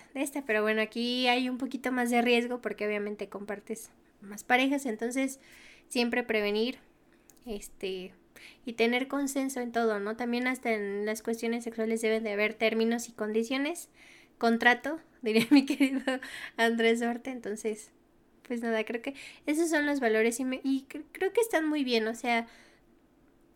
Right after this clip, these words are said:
hay que entender que el camino, nuevamente, de la monogamia a la poligamia, porque todos venimos de la monogamia, pues sí tiene peligros, ¿no? O sea, peligros,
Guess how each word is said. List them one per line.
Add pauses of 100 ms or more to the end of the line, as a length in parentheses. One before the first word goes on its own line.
(100)
hay
que
entender
que
el
camino, (220)
nuevamente, (260)
de
la
monogamia
a
la
poligamia,
porque
todos
venimos
de
la
monogamia, (560)
pues
sí
tiene
peligros, (280)
¿no?
O
sea,
peligros,